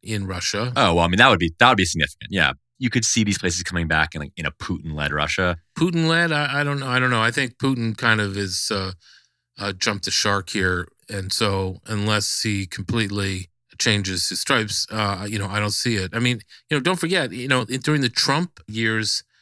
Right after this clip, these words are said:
Speaker 1: Putin was supposedly our best friend, right? I mean, what a great guy, the Donald always said. You know, that was probably like a red cape in front of a bull for many of these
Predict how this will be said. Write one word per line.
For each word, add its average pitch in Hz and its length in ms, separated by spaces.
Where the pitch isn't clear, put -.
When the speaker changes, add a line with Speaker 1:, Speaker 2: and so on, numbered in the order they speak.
Speaker 1:
Putin 135 460
was 117 260
supposedly 123 460
our 113 180
best 117 460
friend, 101 420
right? 117 280
I 120 80
mean, 117 180
what 135 100
a 123 80
great 123 380
guy, 131 640
the 104 140
Donald 101 420
always 98 360
said. 92 340
You 117 140
know, 110 60
that 123 180
was 120 160
probably 120 340
like 120 260
a 120 200
red 120 300
cape 127 320
in 120 100
front 120 220
of 117 80
a 113 80
bull 120 380
for 98 280
many 101 300
of 95 80
these 95 360